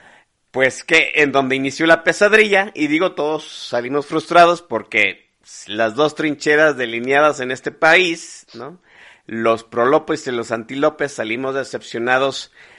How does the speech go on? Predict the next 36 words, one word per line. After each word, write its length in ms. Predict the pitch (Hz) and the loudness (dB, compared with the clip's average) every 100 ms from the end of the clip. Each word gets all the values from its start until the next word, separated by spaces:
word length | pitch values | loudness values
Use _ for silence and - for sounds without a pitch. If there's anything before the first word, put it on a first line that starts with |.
| _ | _
de 200 | - 101 | -10 -4
la 100 | 117 | 0
anualidad, 680 | 123 139 143 147 170 202 226 _ _ - | 2 4 4 4 4 4 2 _ _ -8
¿no? 160 | 170 | -4
El 180 | - 131 | 0 0
guión 280 | 123 143 147 | 2 0 2
de 60 | 139 | 0
López 320 | 147 - 143 | -2 -2 -6
se, 380 | 139 139 131 107 | -2 0 0 -2
se 220 | - 120 | -2 0
ha 100 | 131 | 0
cumplido 840 | 143 131 - 135 131 131 120 107 - | -2 -12 -6 -4 0 0 0 -4 -8
a 160 | 117 | -6
cabalidad. 640 | - 131 131 135 147 240 - - - - _ | 0 0 2 0 2 2 0 -20 -20 -20 _
No 200 | 113 170 | 2 2
sorprende 500 | 190 220 220 202 208 | 4 2 4 2 4
el 80 | 208 | 2
guión, 240 | 196 226 | 4 4
sino 220 | 220 185 | 4 0
sorprende 460 | 175 143 - 160 170 | 0 -2 -2 -2 2
la 120 | 170 | 2
velocidad 600 | 147 139 131 127 135 151 | 2 0 -2 -2 -2 -2
con 200 | - 151 | -4 -2
la 200 | 143 127 | -2 -4
que 240 | - 120 - | -2 -2 0
el 920 | 123 117 117 110 107 101 98 95 - | 0 2 2 0 -2 -2 -4 -8 -12
caudillo 440 | - 113 127 147 | -4 -4 -2 0
de 80 | 147 | 0
tres 260 | - 139 139 | -2 -6 -6
pesos 340 | - 135 139 | -6 -6 -6
lo 140 | 117 110 | -6 -8
está, 560 | 107 - 131 139 - - - _ | -6 4 6 6 2 -16 -20 _
este, 400 | - 110 113 113 | -10 -8 -8 -8
llevando 340 | 104 117 131 151 | -2 -2 2 2
a 80 | |
cabo 380 | 175 180 170 - | 6 6 6 2